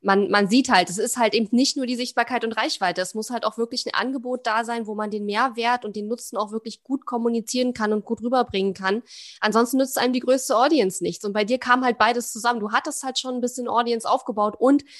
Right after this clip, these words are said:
hast eben auch gleichzeitig, ähm, das geschafft, anscheinend super gut den Nutzen rüberzubringen und auch die Challenge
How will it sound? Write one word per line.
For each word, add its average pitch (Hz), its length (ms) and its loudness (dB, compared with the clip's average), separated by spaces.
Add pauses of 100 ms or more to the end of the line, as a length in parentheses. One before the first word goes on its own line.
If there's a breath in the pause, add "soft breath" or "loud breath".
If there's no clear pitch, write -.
(160 soft breath)
hast - 220 -4
eben 233 160 -4
auch 214 140 0
gleichzeitig, 220 720 -2
ähm, 202 340 0
das 202 220 -4
geschafft, 220 340 0
anscheinend 196 540 -2
super 214 260 -2
gut 208 180 -6
den 196 120 -2
Nutzen 202 280 -4
rüberzubringen 185 720 -4 (380 soft breath)
und 208 220 2
auch 208 180 8
die 202 140 -2
Challenge 247 420 2